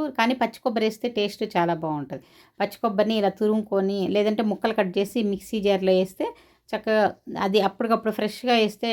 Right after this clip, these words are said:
టేస్ట్ బాగుంటది. నిజంగా చాలా చాలా హెల్త్కి కూడా చాలా మంచిది. ఇక్కడ మాకైతే కంపల్సరీ ప్రతిరోజు ఒక కొబ్బరికాయ అయినా వాడతారండి, చట్నీలకి, కూరల్లోకి, వాటికి కొబ్బరి చాలా మంచిదని.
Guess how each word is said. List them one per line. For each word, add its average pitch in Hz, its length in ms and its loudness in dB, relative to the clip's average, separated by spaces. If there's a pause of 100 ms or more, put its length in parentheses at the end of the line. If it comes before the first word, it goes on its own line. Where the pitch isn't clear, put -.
(200)
టేస్ట్ 233 420 -2
బాగుంటది. 214 500 -2
నిజంగా 202 380 -4
చాలా 180 400 0
చాలా 185 300 0 (640)
హెల్త్కి 190 440 2
కూడా 214 140 2
చాలా 170 220 2
మంచిది. 165 380 0 (320)
ఇక్కడ 208 180 2
మాకైతే 214 480 2 (120)
కంపల్సరీ 214 560 0
ప్రతిరోజు 214 880 0
ఒక 190 280 0
కొబ్బరికాయ 220 440 2
అయినా 214 160 0
వాడతారండి, 170 520 -2
చట్నీలకి, 185 800 -2
కూరల్లోకి, 185 720 2
వాటికి 175 400 2 (420)
కొబ్బరి 202 220 2
చాలా 190 320 4
మంచిదని. 170 540 0